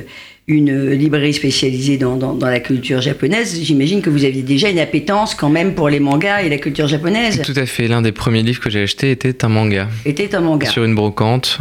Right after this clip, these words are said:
Speaker 2: euh, dix francs à l'époque.
Speaker 1: Ouais. Alors pourquoi le renard doré ? Je suis curieuse.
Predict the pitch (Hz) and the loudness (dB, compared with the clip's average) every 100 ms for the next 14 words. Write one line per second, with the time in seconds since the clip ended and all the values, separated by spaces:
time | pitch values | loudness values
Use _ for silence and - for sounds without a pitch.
0 | - 101 98 95 95 101 107 - 110 110 | -4 0 2 2 2 2 -2 -2 -2 0
1 | 95 90 101 113 - - 143 147 - - | 0 0 -2 -2 -2 -2 -2 -2 -4 -8
2 | - 403 - - 285 269 262 247 226 226 | -4 -2 -4 -4 -4 -2 -2 -2 -2 -2
3 | 247 269 - 208 208 208 214 226 | -2 -2 -2 -2 -2 0 0 -2